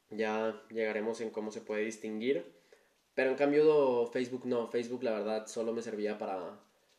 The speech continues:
tenerlo conectado con Instagram, para que se subieran las mismas fotos al mismo tiempo, ver uno que otro meme idiota que compartían mis mejores amigos, y, pues, los típicos comentarios y publicaciones de tías. Entonces, eso sí lo pude reconocer como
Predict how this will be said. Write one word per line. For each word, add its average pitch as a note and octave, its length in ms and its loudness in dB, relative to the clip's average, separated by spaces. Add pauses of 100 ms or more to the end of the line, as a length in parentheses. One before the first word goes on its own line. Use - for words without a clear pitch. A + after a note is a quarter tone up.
(200)
tenerlo A2 400 0
conectado A2 520 -2
con A2 180 -2
Instagram, C#3 560 2
para A2+ 180 -4
que - 60 -18
se G#2+ 120 -16
subieran G#2 380 -2
las G#2+ 160 -4
mismas G#2+ 280 -4
fotos G#2+ 300 -8
al G2 80 -10
mismo G2+ 280 -10
tiempo, C3+ 520 -2 (640)
ver A2+ 480 4 (240)
uno A2+ 260 -4
que A2 100 -6
otro A2+ 200 0
meme A#2 440 2
idiota A2+ 360 -2
que A2+ 100 -4
compartían G#2 540 -6
mis A2 220 -6
mejores A2 320 -6
amigos, C#3 520 0 (460)
y, A2 280 -6
pues, A2 140 -4
los G#2 120 -8
típicos A#2 340 -6
comentarios A#2 680 -2
y G#2+ 140 -8
publicaciones G#2+ 640 -4
de A2+ 80 0
tías. C3+ 460 0
Entonces, A#2+ 600 -6
eso C3 220 -4
sí D3 100 -2
lo C#3 160 0
pude C#3+ 160 4
reconocer A#2 600 -2
como A2+ 540 -2